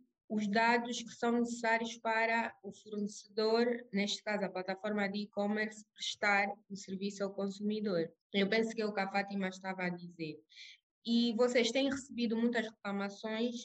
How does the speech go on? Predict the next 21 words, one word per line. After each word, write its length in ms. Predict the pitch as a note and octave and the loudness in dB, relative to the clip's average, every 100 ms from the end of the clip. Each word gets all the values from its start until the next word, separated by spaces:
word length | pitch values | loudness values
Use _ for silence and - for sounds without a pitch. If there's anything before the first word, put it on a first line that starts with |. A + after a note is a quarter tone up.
| - - | -12 -4
relativamente, 720 | G3 G3 G#3 G3+ G#3 G#3 - - | -2 -2 -2 0 0 0 -4 -8
eh, 960 | E3+ F#3+ F#3+ F#3 F#3 F#3 F3+ F3+ F3 F3 F3 F3 | -4 -2 0 -2 -2 -4 -4 -4 -6 -8 -10 -6
ao 220 | - F#3+ F#3+ | -2 0 -2
comer-, 440 | F#3+ G3+ G3+ G3+ - | 0 2 2 0 -2
ao 240 | F#3+ G3 | 0 0
e-commerce 720 | A3 - G#3 G3+ G3+ G#3 - - | -2 0 2 2 -2 -6 -16 -8
em 180 | F3 E3+ | -4 -4
Angola. 560 | F3 F3+ F3+ F#3 G#3 - - - | -2 -2 -2 -2 -6 -12 -10 0
Quais 160 | C4 | 0
são 80 | C4+ | 2
as 120 | C4+ | 0
principais 640 | - G#3 F#3+ G#3+ - A3 G#3+ | 0 -4 -4 -4 0 0 0
dificuldades 640 | G3+ G3 F#3 F#3 G3 G3+ | -4 -6 -10 -4 -2 -2
do 160 | - _ - | -6 _ -8
consumidor? 760 | F3+ - F3+ F3 E3+ E3+ F3 | -8 -8 -8 -4 -4 0 2
É 60 | G#3 | 2
perceber 640 | G#3 - - G3+ G#3 G3+ | 0 -10 -6 0 2 2
a, 120 | F3+ F#3+ | 0 -4
o 80 | |
próprio 400 | F3 A3 A3 A3+ | -6 -2 -2 -2
negócio 680 | G3+ F#3+ G#3 A#3 C#4 - D4 | -4 -2 2 2 2 -6 -12